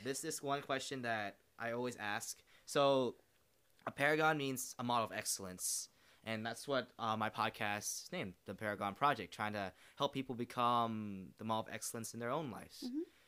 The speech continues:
Speaker 1: So, what characteristic or what does someone have to do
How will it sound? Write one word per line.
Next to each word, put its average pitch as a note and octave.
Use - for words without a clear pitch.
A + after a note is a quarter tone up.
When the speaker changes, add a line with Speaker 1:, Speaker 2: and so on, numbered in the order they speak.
Speaker 1:
So, C#3
what B2
characteristic D#3
or B2+
what A2
does B2+
someone B2
have A#2+
to A#2
do A2+